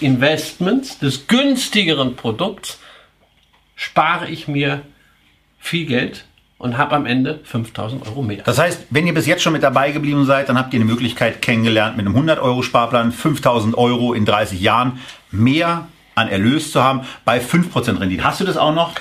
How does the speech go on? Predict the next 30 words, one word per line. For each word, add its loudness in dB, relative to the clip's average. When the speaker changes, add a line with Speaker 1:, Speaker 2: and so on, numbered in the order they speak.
Speaker 1:
Ja, 2
Speaker 2:
für 0
eine 2
Speaker 1:
also 2
wenn, 2
Speaker 2:
andere -2
Zahl 2
Speaker 1:
wenn, 0
Speaker 2:
gerechnet? 2
Speaker 1:
wenn -2
wir 2
es, -6
wenn 2
wir 0
es -6
gerne 2
Speaker 2:
Bisschen 2
Speaker 1:
für, 2
Speaker 2:
gieriger? 0
Speaker 1:
ja, 2
wenn 2
wir 0
es -6
gerne 2
mal 4
für -2
acht 0
Prozent -4
haben -6
wollen. -12